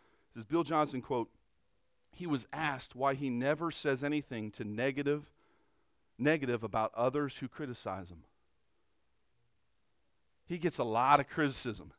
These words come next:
I mean, he gets a lot of rejection from the church. He gets a lot of rejection. If you know anything about Bill Johnson, and, and, uh,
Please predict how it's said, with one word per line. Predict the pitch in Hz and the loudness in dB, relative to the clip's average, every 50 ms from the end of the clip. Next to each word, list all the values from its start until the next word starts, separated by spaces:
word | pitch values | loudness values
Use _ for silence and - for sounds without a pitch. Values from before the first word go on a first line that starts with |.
| _ | _
I | - | -6
mean, | 120 127 147 | -2 0 0
he | 202 | 0
gets | 185 190 - - | 0 -2 -2 0
a | 139 | 2
lot | 123 123 135 156 165 | 4 8 8 8 8
of | 147 | 8
rejection | 156 147 123 - 185 190 - - - - 127 113 110 - _ - - _ | 4 2 2 2 2 2 2 0 -4 -4 -4 -4 -6 -10 _ -20 -20 _
from | - 156 147 139 | 2 4 4 4
the | 135 | 2
church. | 127 - - 175 147 117 - - - - - _ _ _ _ _ _ | 0 -2 0 0 0 0 0 -6 -12 -14 -14 _ _ _ _ _ _
He | - 165 | -6 2
gets | 165 190 175 - | 2 2 2 2
a | 147 | 0
lot | 143 143 143 147 156 | 4 6 8 8 8
of | 156 143 | 8 6
rejection. | 139 113 120 143 131 - - 131 120 | 0 0 0 -2 -2 -2 -4 -8 -8
If | - - | -6 -6
you | 131 | -4
know | 127 127 | 0 0
anything | 139 139 - 147 131 | 0 -2 -2 -4 -2
about | 123 127 120 113 110 110 | 2 4 4 2 2 2
Bill | 135 127 123 | 0 0 0
Johnson, | 120 120 131 120 117 123 - - 120 110 | 0 0 0 0 0 0 -2 -6 -6 -6
and, | 101 95 90 - _ _ _ _ _ _ _ _ _ - | -6 -8 -10 -12 _ _ _ _ _ _ _ _ _ -10
and, | - 107 104 104 104 101 101 | -6 -6 -4 -4 -4 -4 -2
uh, | 98 98 95 | -2 -4 -4